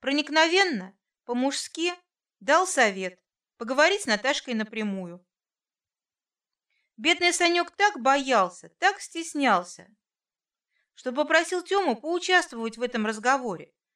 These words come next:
поддержать его. Но Наташка сходу сморозила такое,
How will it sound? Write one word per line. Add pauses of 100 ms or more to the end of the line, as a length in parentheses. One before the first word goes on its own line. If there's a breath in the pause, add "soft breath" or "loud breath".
(200)
поддержать
его. (840)
Но
Наташка
сходу (220)
сморозила
такое,